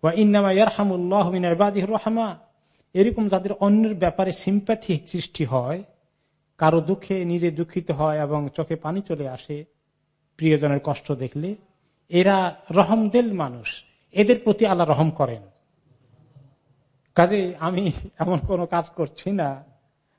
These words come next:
যে আমি এটা আল্লাহর কাছে কাজটা নিন্দিত হতে পারে। তাহলে এখানে একটা সুন্দর শিক্ষা পাওয়া গেল যে, উম, অনেক সময়, আহ, কারো কষ্ট দেখলে আমাদের চোখের পানি চলে আসে,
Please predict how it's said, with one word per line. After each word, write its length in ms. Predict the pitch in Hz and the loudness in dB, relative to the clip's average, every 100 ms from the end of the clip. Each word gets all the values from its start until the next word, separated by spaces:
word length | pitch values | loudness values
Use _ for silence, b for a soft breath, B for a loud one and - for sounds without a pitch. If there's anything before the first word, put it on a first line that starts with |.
| _ _ | _ _
যে 340 | 143 151 147 | 0 2 2
আমি 340 | 139 143 143 143 | -2 -2 -2 -4
এটা 240 | 143 143 | -4 -2
আল্লাহর 220 | 143 147 | 0 0
কাছে 460 | 147 143 151 131 139 | -2 -4 -4 -6 -8
কাজটা 300 | - 139 - | -8 -6 -2
নিন্দিত 360 | 143 165 160 151 | 2 4 4 2
হতে 220 | 131 143 | 2 0
পারে। 300 | 120 104 101 _ _ _ _ _ _ _ _ | -6 -12 -18 _ _ _ _ _ _ _ _
তাহলে 160 | 151 | 2
এখানে 260 | 190 180 170 | 2 0 -2
একটা 200 | 151 147 | -4 -4
সুন্দর 320 | - 165 151 | -2 -2 -2
শিক্ষা 340 | - 170 - | -4 -8 -8
পাওয়া 260 | 151 135 120 | -8 -6 -6
গেল 280 | 117 135 202 - _ _ _ _ _ _ 123 | -8 -8 -10 -12 _ _ _ _ _ _ -8
যে, 380 | 127 123 127 170 _ _ _ _ _ _ _ | -6 -6 -12 -20 _ _ _ _ _ _ _
উম, 480 | 170 147 156 151 143 | -20 -20 -20 -20 -8
অনেক 240 | 156 160 160 | 0 0 0
সময়, 360 | 156 143 135 127 _ _ _ _ _ | -2 -2 -4 -10 _ _ _ _ _
আহ, 100 | 143 139 | -12 -6
কারো 200 | - 156 - | 0 0 0
কষ্ট 260 | 151 - | -4 -4
দেখলে 360 | 160 156 156 147 | -4 -4 -6 -6
আমাদের 260 | 143 139 139 | -6 -8 -8
চোখের 260 | 143 147 | -8 -10
পানি 280 | - 135 196 | -12 -8 -8
চলে 300 | - 170 135 | -6 -6 -6
আসে, 300 | 113 - 208 | -8 -16 -18